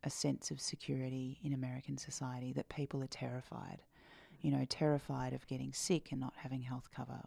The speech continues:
or terrified of losing a job and not being able to find, you know, a job,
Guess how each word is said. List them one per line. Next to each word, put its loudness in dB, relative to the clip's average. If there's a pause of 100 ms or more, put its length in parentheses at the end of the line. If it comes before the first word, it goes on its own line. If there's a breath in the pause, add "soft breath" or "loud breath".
or -4 (340 loud breath)
terrified 6
of -4
losing 6
a 2
job -2
and -4
not -4
being -4
able -8
to -6
find, -2 (100)
you -2
know, 0 (120)
a -2
job, -2